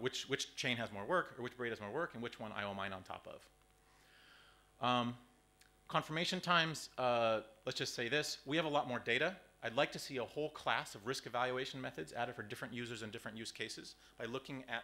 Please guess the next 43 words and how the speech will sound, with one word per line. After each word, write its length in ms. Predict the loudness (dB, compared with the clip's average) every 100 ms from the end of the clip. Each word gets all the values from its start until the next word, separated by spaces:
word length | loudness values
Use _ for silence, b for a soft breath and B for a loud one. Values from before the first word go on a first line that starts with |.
| -6
the 60 |
amount 200 | -10 -8
of 80 | -8
work. 200 | -8 -10 -12 B B B B
And 220 | -4 -4 -6
we've, 140 | -10 -8
we've 120 | 0
got 160 | 2
a 40 | 2
lot 180 | 0 -4
more 120 | -4
data 200 | -4 -6 -14 _ -18
'cause 120 | -14
there's 140 | -10 -4
a 40 |
lot 120 | -4
more 300 | -4 -4 -6 -8 -20 -20 _ -6
evidence 320 | -4 -4 -8
coming 260 | -8 -6 -2
in 200 | -2 -2
via 200 | -4 -4
proof 200 | -6 -12
of 120 | -10
work. 260 | -8 -8 -10 _ -20 -20 B B B B B B B B B B 4
All 60 |
right, 220 | 6 6 2
so 100 | -4
let 80 |
me 60 | -4
finish 280 | -2 -4 -4
up 120 | -6
here. 140 | -6 -8 B B B 2
Um, 240 | 2 2 -6 -20 _ -20 -20 -10 2
getting 260 | 4 6
rid 120 | 4
of 100 | 2
orphans 480 | 2 2 0 -6 -8
forces 420 | -6 -2 0 0
us 140 | -4 -6
into 140 | -8
the 60 | -6
braid 220 | -4 -4
structure. 360 | -6 -8 -8